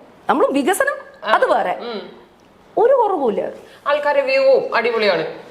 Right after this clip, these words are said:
Speaker 1: വ്യൂ മാറും.
Speaker 2: ഉം.
Speaker 1: See, ഞാൻ പറഞ്ഞില്ലേ, വ്യൂ
Speaker 2: ഞാൻ
Speaker 1: ഓക്കെ.
Speaker 2: പറയില്ല, ഞാനതിന് തെറ്റായിട്ട് പറയില്ല. മാമിന്റെ
Speaker 1: വ്യൂ ഓക്കെ, definitely ഓക്കെ. ഈ നമ്മള്, സോറി, സ്വന്തം നാടിനെ വിട്ടുകൊടുക്കാത്തതിന്റെ ഇമോഷനാണ് ഇവിടെ കൂടുതൽ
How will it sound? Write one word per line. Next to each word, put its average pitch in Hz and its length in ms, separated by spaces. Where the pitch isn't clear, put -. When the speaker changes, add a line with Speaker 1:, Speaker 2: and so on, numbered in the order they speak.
Speaker 1:
വ്യൂ 587 540
മാറും. 494 460
Speaker 2:
ഉം. 202 180
Speaker 1:
See, 466 120
ഞാൻ 440 220
പറഞ്ഞില്ലേ, 311 380
വ്യൂ 349 300
Speaker 2:
ഞാൻ - 100
Speaker 1:
ഓക്കെ. 523 160
Speaker 2:
പറയില്ല, 587 180
ഞാനതിന് 320 460
തെറ്റായിട്ട് 370 400
പറയില്ല. 240 460
മാമിന്റെ 208 460
Speaker 1:
വ്യൂ 247 260
ഓക്കെ, 330 240
definitely 302 640
ഓക്കെ. 185 160
ഈ 208 280
നമ്മള്, 208 200
സോറി, 180 380
സ്വന്തം 214 520
നാടിനെ 220 340
വിട്ടുകൊടുക്കാത്തതിന്റെ 233 680
ഇമോഷനാണ് 233 560
ഇവിടെ 254 160
കൂടുതൽ 277 360